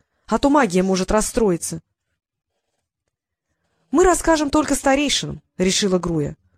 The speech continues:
«А сами уйдём из города, чтобы случайно не проговориться». «В настоящий поход?» —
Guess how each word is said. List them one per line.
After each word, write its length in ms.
«А 100
сами 280
уйдём 320
из 100
города, 500
чтобы 260
случайно 440
не 120
проговориться». 720
«В 60
настоящий 540
поход?» — 500